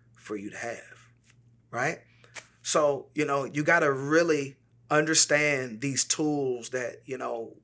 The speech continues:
we are giving you, because here it is.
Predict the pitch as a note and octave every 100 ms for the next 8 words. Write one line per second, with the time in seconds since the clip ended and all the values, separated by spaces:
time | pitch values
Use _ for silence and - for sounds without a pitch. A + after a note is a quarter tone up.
0 | _ _ A2 C3+ C3 A#2 - D3 E3 C#3+
1 | B2+ A#2+ - - - - D#3+ D#3 - -
2 | A3+ A#3+ D#3+